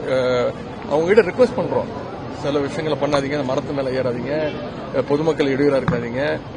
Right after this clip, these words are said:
இப்படி பல விஷயங்களை சொல்றோம். இதற்கு மேல கட்டுப்படுத்துவது அந்த பர்டிகுலர் அந்த இயக்கத்துடைய தலைவருடைய, அந்த அணை-, இரண்டாம் கட்ட தலைவர்களுடைய, அவங்களுடைய பொறுப்பு இது.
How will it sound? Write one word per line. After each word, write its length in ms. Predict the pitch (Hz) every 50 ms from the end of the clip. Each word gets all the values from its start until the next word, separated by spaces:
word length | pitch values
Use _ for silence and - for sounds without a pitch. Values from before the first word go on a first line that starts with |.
| - -
இப்படி 220 | - - 156 139 131 - - - - - -
பல 160 | 147 151 151
விஷயங்களை 340 | 143 135 202 190 190 170 -
சொல்றோம். 320 | - 156 165 156 135 123 120 - - - - - - - - - - 143
இதற்கு 300 | 143 202 196 - 214 190
மேல 220 | 196 214 233 226
கட்டுப்படுத்துவது 800 | - 170 160 180 180 180 175 165 - 165 160 185 220 226 220 185
அந்த 360 | 165 160 160 156 147 143 131 - - - - - - - - - - - - - - - - 151 - -
பர்டிகுலர் 380 | 151 147 - 165 165 165 156 147
அந்த 60 | 143
இயக்கத்துடைய 800 | 147 180 190 - 180 - 165 156 170 190 190 185 170 160 143 131 - -
தலைவருடைய, 800 | 135 143 156 156 156 - 135 131 131 123 139 170 180 175 175
அந்த 160 | 160 151 147 139
அணை-, 580 | 131 131 131 127 131 139 147 131 127 135 -
இரண்டாம் 320 | 123 127 139 156 165 156 147
கட்ட 160 | 147 131 127
தலைவர்களுடைய, 680 | 123 131 135 135 139 135 127 127 127 147 170 196 185
அவங்களுடைய 440 | 135 143 170 208 220 214 202 190 160 143
பொறுப்பு 260 | 156 151 135 135 123
இது. 380 | 101 - - - - - -